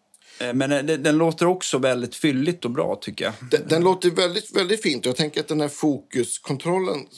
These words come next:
Speaker 2: kan man säkert, om vi rattar lite grann på den, kan man säkert få det att,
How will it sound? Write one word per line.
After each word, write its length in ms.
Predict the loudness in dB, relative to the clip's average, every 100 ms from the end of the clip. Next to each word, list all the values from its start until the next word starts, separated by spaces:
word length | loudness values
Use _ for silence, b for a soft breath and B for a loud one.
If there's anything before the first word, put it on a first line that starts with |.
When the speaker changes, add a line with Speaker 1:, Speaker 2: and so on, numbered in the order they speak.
| -8
Speaker 2:
kan 100 | -4
man 120 | -4 -2
säkert, 360 | -4 -4 -6
om 120 | -4
vi 140 | 0 0
rattar 280 | -2 -4 -6
lite 140 | -4
grann 180 | -4 -4
på 100 | -4
den, 180 | -4 -4
kan 140 | -6
man 100 | -6
säkert 320 | -6 -8 -10
få 180 | -6 -4
det 80 | -4
att, 240 | -6 -8